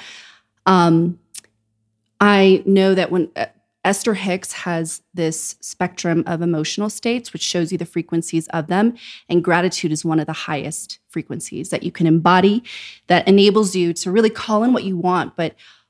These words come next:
also just give you access to what I think everybody desires anyway, is just to feel good, to feel in a state of joy or elation, whatever that might be.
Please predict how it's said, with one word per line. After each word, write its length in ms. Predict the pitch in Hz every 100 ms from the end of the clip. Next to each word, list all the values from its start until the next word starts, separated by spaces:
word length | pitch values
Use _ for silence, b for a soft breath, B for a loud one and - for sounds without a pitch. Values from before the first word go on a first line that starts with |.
| _
also 220 | 226 233
just 220 | 320 302 -
give 100 | 220
you 140 | 202
access 380 | 170 202 196 -
to 80 | 180
what 100 | 165
I 60 |
think 180 | 190 175
everybody 360 | - 180 180 170
desires 360 | 170 185 156 -
anyway, 380 | 170 196 247
is 140 | 190 170
just 140 | 170
to 60 | 170
feel 160 | -
good, 280 | 165 156 - _ _ _ _ _
to 100 | 190
feel 520 | - 196 185 185 185 - _ _ _ _ _ -
in 100 | 220
a 60 |
state 240 | 196 226 202
of 100 | 160
joy 520 | - 208 196 180 175
or 340 | - 180 170
elation, 580 | - 180 190 190 196 175
whatever 240 | 170 175 175
that 140 | 160
might 200 | 175 131
be. 260 | 185 170